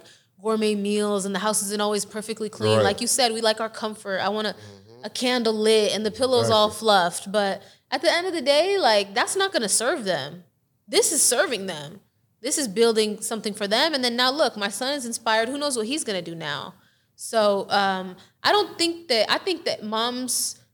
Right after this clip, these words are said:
Speaker 1: need to take the pressure off themselves, especially if you're the one taking care of your kids.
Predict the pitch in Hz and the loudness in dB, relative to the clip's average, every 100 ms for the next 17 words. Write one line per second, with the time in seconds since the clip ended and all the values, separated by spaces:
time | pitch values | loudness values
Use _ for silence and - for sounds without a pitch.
0 | _ _ _ _ - 226 226 247 247 226 | _ _ _ _ -16 -8 -4 -2 -2 -2
1 | 196 - 214 214 220 202 202 190 190 - | -4 -4 -4 0 0 0 -2 -6 -6 -2
2 | 190 185 190 - _ _ _ - - 233 | 0 0 -2 -12 _ _ _ -6 0 0
3 | - 226 208 196 202 185 175 185 190 190 | 0 -2 -4 -2 -2 -2 -4 -4 -4 -6
4 | 202 190 - 196 175 165 - 202 214 | -8 -8 -4 -4 -4 -12 -8 -6 -6